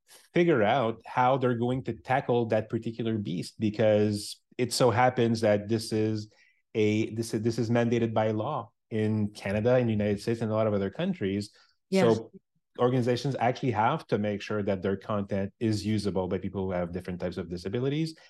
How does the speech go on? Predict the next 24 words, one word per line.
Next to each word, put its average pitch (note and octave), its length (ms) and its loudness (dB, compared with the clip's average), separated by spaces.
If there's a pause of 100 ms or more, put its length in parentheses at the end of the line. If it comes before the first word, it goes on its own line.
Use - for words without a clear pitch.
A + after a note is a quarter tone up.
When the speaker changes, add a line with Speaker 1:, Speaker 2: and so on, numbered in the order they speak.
(320)
Speaker 1:
And, G2 280 0
you G#2 40 2
know, G2+ 100 2
most F#2+ 220 -2
people G2 200 -2
have G2 160 0
no G2 160 0
idea G2+ 260 0
to G#2 80 2
do C3+ 180 0
that. F#2 220 0
Most A#2 160 -4
people C#3+ 240 2
are A2+ 440 4 (120)
where A2 160 0
I A2+ 120 4
was G#2+ 280 0
twenty-three A2 360 -6
years G2 260 -2
ago G2 220 -2
with F#2 160 -2
that F#2 140 -4
particular G2 460 -4
thing. G#2+ 320 -4